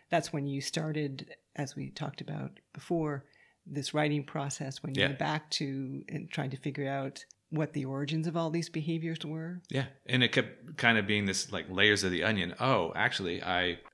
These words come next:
Speaker 2: have emotional dysregulation. So, and then open up that whole topic of, of, "Oh, yes, that's part of the, the puzzle is that I had trouble expressing emotions. Well, I think I still have that problem." So it was
Speaker 1: Mm-hmm.
Speaker 2: like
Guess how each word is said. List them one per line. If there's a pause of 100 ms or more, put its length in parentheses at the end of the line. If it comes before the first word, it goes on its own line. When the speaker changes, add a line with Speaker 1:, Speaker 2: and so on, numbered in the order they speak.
Speaker 2:
have
emotional
dysregulation.
So,
and
then (320)
open
up
that
whole
topic
of,
of, (160)
"Oh,
yes,
that's (420)
part
of
the, (180)
the
puzzle
is
that
I
had
trouble
expressing
emotions.
Well,
I
think
I
still
have
that
problem."
So
it
was
Speaker 1:
Mm-hmm.
Speaker 2:
like